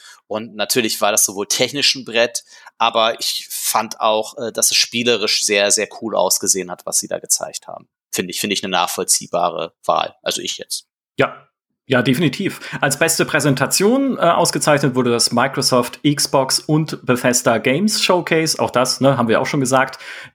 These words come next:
Speaker 2: Ich hätt's, äh, vielleicht nur mal, um das als These in den Raum zu werfen, ich hätte ein separates Bethesda Showcase viel schöner gefunden. Also danke Microsoft für die Übernahme,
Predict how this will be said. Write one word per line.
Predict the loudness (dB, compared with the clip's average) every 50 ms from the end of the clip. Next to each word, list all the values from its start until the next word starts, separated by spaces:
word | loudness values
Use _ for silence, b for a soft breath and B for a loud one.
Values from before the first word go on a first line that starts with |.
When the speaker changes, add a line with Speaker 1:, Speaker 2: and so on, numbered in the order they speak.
| B _
Speaker 2:
Ich | 0 2
hätt's, | 2 2 2 2
äh, | 2 4 4 4
vielleicht | 4 4 4 4 4 2
nur | 0 2
mal, | 2 2 2
um | 2 2 0
das | 0 2 2
als | 0 -2 -2 -2
These | 0 0 2 2 2
in | 2
den | 2 4
Raum | 4 4 2 2 0
zu | 0 2
werfen, | 2 2 2 0 -2 -4
ich | -2 -2
hätte | -2 0 0
ein | 0
separates | 2 2 2 2 2 2 2 2 2 0 -2 -2 -4
Bethesda | -4 -2 -2 -2 0 -2 0
Showcase | 0 0 0 0 0 0 0 0 0 -2
viel | -4 -2
schöner | 0 2 2 4 4
gefunden. | 2 0 0 0 0 0 0 -2 -4
Also | -4 -4 -2 -2 -4 -4 -4 -6 _ _ _ _ _ _ _ -2
danke | 0 0 2 2 2
Microsoft | 4 4 2 2 0 0 0 0 0 0
für | 0
die | 0
Übernahme, | 0 2 2 2 2 2 0 0 0 0 -2 -4